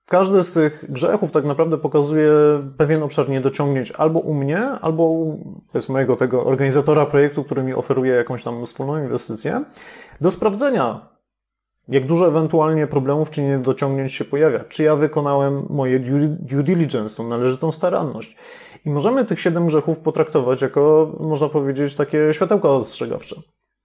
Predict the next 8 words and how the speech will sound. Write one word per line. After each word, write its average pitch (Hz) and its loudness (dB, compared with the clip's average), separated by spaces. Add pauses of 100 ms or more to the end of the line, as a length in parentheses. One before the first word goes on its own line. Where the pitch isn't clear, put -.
(400)
Każdy 151 2
projekt, 143 4
czy - -8
swoje 160 2
zachowanie 160 2
wobec 135 0
tego 131 0
projektu, 135 -4